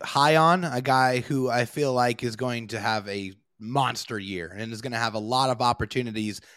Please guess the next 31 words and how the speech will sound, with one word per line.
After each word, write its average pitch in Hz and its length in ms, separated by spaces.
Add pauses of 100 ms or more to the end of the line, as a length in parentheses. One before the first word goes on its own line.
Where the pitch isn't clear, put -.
(100)
in 117 140
this 147 200
offense, 123 600 (260)
and 123 140
it 127 120
is 143 320
the 117 140
tight 123 340
end, 117 380
Gerald 107 520
Everett. 90 380 (120)
I 117 60
think 123 220
Gerald 127 300
Everett 123 400 (340)
has 120 140
never 147 300
eclipsed - 340
forty-eight 160 600 (220)
receptions 165 680
in 165 80
a 160 40
year 175 500
and 127 160
never 143 340 (140)
more 135 240
than 139 160
five 139 280
hundred 135 300
receiving 139 480
yards 95 360